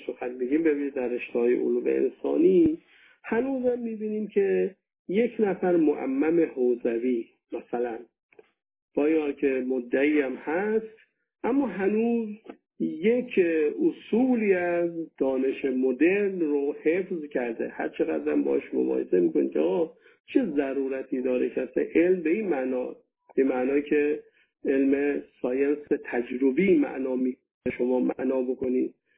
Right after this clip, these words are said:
علم آگاهی سازمان یافته است. چرا ما نتونیم این آگاهی‌های سازمان یافته رو، اه، غیر از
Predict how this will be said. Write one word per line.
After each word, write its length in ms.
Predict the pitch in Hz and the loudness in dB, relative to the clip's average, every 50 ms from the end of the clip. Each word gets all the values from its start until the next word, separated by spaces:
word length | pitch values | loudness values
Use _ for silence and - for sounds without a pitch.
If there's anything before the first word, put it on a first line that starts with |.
| _ _ _ _ - | _ _ _ _ 0
علم 440 | 214 233 254 262 262 247 247 285 - _ _ _ _ _ _ _ _ | 0 2 2 0 -6 -10 -10 -12 -14 _ _ _ _ _ _ _ _
آگاهی 580 | 175 185 202 185 202 226 214 202 214 226 240 226 220 - | -6 -6 -4 -2 -2 -2 -2 -2 -2 -4 -4 -6 -4 -4
سازمان 380 | 214 202 202 220 220 196 196 202 | -4 -4 -2 0 2 2 4 4
یافته 300 | 196 190 180 - - 220 | 2 2 0 -2 -4 -6
است. 300 | 214 185 - - - - _ _ _ _ _ _ _ _ _ _ _ | -4 -4 -6 -8 -10 -18 _ _ _ _ _ _ _ _ _ _ _
چرا 680 | - - 240 262 247 226 175 156 143 131 123 120 120 _ _ _ _ _ _ _ _ _ _ | -8 -2 0 0 0 0 0 -2 -4 -6 -8 -12 -14 _ _ _ _ _ _ _ _ _ _
ما 360 | - 147 147 151 147 143 143 135 131 135 | 0 0 2 2 0 -2 -4 -6 -4 -4
نتونیم 1000 | 147 143 143 - - - - 139 135 135 139 139 139 135 131 127 120 123 - - _ _ _ _ _ _ _ _ _ _ | -4 -4 -4 -6 -10 -8 -4 0 0 2 2 2 2 2 2 0 -2 -2 -6 -14 _ _ _ _ _ _ _ _ _ _
این 180 | - 131 131 135 | 0 2 2 2
آگاهی‌های 720 | 123 135 131 131 127 127 - 127 127 127 127 127 127 123 123 - - | 0 -2 -2 -4 -4 -4 -4 -4 -4 -2 -2 0 0 0 -2 -4 -4
سازمان 400 | 131 123 123 123 127 127 127 123 | -4 -4 -4 -2 0 2 2 4
یافته 280 | 127 127 117 - - | 2 2 0 0 -2
رو، 360 | 156 180 185 185 190 196 190 190 - _ _ _ _ _ - | 0 2 2 2 0 0 -2 -8 -14 _ _ _ _ _ -6
اه، 320 | - 135 131 131 131 131 123 | -2 0 2 2 2 2 4
غیر 240 | 151 180 190 180 | 4 4 2 2
از 120 | 175 165 | 0 -2